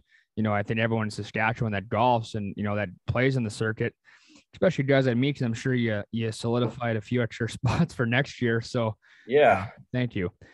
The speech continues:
Speaker 1: Um,
Speaker 2: <laughs>
Speaker 1: you know, you mentioned how hard it was, but, and this is ano-, another question I like to ask all you guys, 'cause, you know, we're the same age and, you know, we d-, we do the same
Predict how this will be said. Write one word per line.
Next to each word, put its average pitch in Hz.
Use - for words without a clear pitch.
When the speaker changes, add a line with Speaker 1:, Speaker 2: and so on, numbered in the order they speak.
Speaker 1:
Um, 117
Speaker 2:
<laughs> -
Speaker 1:
you 135
know, 135
you 135
mentioned 160
how 131
hard 127
it 123
was, 110
but, 120
and 127
this 139
is 127
ano-, 123
another 120
question 117
I 117
like 113
to 117
ask 110
all 110
you 110
guys, 104
'cause, 101
you 95
know, 104
we're 110
the 120
same 113
age 117
and, 104
you 98
know, 104
we 107
d-, 107
we 107
do 113
the 110
same 110